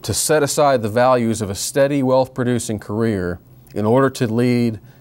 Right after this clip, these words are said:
and chase down a lust for fame in which you will have to shed other men's blood and possibly shed your own, is, is foolishness.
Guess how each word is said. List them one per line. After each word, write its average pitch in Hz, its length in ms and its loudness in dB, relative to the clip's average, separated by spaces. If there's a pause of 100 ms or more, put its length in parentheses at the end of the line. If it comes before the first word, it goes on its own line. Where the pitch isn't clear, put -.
and 95 140 -6
chase 131 340 0
down 117 260 2
a 104 80 4
lust 107 380 2
for 98 160 -6
fame 92 640 -4 (1500)
in 101 120 -6
which 107 200 -4
you 127 120 0
will 104 100 0
have 120 220 2
to 104 100 -8
shed 101 380 -2 (180)
other 123 220 2
men's 110 300 -2
blood 95 440 -2 (760)
and 90 160 -8
possibly 113 400 0
shed 92 320 -2
your 90 120 -4
own, 90 200 -4 (240)
is, 139 280 0 (160)
is - 140 -6
foolishness. - 800 -4